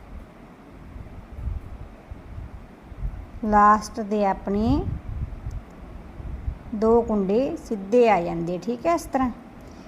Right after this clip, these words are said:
ਇੱਕ ਸਿਲਾਈ ਡਿਜ਼ਾਈਨ ਦੀ ਕੰਪਲੀਟ ਹੋ ਗਈ। ਦੂਸਰੀ ਸਿਲਾਈ ਆ ਗਈ ਰੋਂਗ ਸਾਈਡ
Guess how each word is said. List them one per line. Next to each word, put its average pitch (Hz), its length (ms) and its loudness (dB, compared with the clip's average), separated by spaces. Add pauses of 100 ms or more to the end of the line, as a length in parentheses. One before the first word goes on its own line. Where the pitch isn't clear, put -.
(180)
ਇੱਕ 262 260 4
ਸਿਲਾਈ 254 400 8
ਡਿਜ਼ਾਈਨ 220 520 4
ਦੀ 247 180 0 (100)
ਕੰਪਲੀਟ 226 640 2
ਹੋ 226 200 2
ਗਈ। 262 240 2
ਦੂਸਰੀ 226 520 0
ਸਿਲਾਈ 220 480 4
ਆ 208 200 2
ਗਈ 226 200 0
ਰੋਂਗ 196 460 2
ਸਾਈਡ 185 400 -6